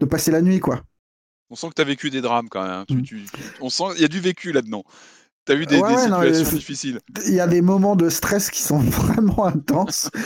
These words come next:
Speaker 2: <laughs>
Speaker 1: Et encore, là, je me suis contenté, euh, du, du mode histoire qui est, euh, qui est en gros un, un gigantesque tuto, mais amélioré, quoi. Euh, le, le vrai cœur du jeu,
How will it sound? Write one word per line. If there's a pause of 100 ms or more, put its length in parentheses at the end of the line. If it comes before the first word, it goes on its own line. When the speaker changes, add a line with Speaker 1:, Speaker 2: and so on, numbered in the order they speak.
Speaker 2:
<laughs>
Speaker 1:
Et
encore,
là,
je
me
suis
contenté,
euh,
du,
du
mode
histoire
qui
est,
euh, (540)
qui
est
en
gros
un,
un
gigantesque
tuto,
mais
amélioré,
quoi. (480)
Euh,
le,
le
vrai
cœur
du
jeu,